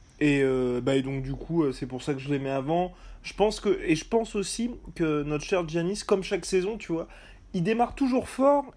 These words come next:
et puis ensuite, au bout d'un moment, avant le All-Star Break, tu vois, il commence quand même à un petit peu marquer, accuser le coup, parce que c'est vrai que le mec peut pas être meilleur rebondeur, passeur, scoreur, intercepteur de sa franchise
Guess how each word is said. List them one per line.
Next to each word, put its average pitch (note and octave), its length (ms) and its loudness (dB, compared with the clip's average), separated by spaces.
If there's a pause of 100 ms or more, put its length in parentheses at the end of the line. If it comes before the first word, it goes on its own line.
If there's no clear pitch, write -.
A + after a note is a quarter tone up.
et F3 80 -2
puis G3+ 160 -2
ensuite, A#3+ 340 -2
au G#3+ 60 -2
bout F3 160 -2
d'un F3+ 100 4
moment, F#3+ 340 0
avant E3 320 0
le F#3+ 120 4
All-Star F3 360 -2
Break, F#3+ 220 -2
tu - 80 -14
vois, G3+ 120 2
il E3 80 -6
commence F#3 360 -2
quand F3 140 -4
même F3+ 180 -2
à D#3 60 2
un D3+ 80 0
petit D3+ 240 -10
peu F#3 180 0
marquer, D#3 380 -4
accuser D3+ 360 -4
le D#3+ 80 -2
coup, F#3+ 140 -10
parce D#3+ 220 -6
que C3+ 80 -10
c'est C#3 100 -6
vrai D#3 80 -4
que - 80 -12
le C#3+ 60 -4
mec D3+ 160 -6
peut B2+ 120 -6
pas D3 220 -2 (300)
être C#3+ 260 -6
meilleur C#3+ 300 -2
rebondeur, C#3 560 -4
passeur, C#3+ 400 -8
scoreur, D3 500 -2
intercepteur D3 720 -6 (280)
de C3+ 120 -2
sa C#3 180 -2
franchise F3 600 -6